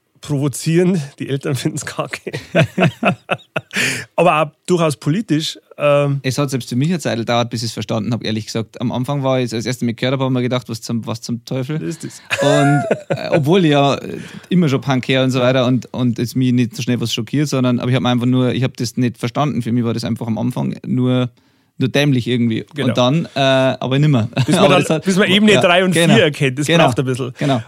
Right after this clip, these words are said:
Speaker 1: Ähm, und was ich quasi sagen will, ist,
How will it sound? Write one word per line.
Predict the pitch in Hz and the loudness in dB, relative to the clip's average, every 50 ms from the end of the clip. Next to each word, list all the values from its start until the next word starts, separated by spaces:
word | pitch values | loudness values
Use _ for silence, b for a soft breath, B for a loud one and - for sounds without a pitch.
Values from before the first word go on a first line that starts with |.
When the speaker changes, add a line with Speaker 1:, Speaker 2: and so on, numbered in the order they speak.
| - _ | -6 _
Speaker 1:
Ähm, | - 156 156 151 156 156 147 127 - _ _ _ _ _ - - _ | 2 4 4 4 4 2 0 -2 -4 _ _ _ _ _ -20 -10 _
und | 156 147 139 - - _ _ | -6 -4 -4 -6 -12 _ _
was | 160 151 185 180 | -2 -2 -2 -2
ich | 208 | 0
quasi | - 175 175 160 151 151 | 0 0 2 2 0 0
sagen | - 165 165 180 185 | 0 0 0 0 2
will, | 165 147 151 | 0 0 0
ist, | 143 127 - - - | 0 -2 -6 -10 -16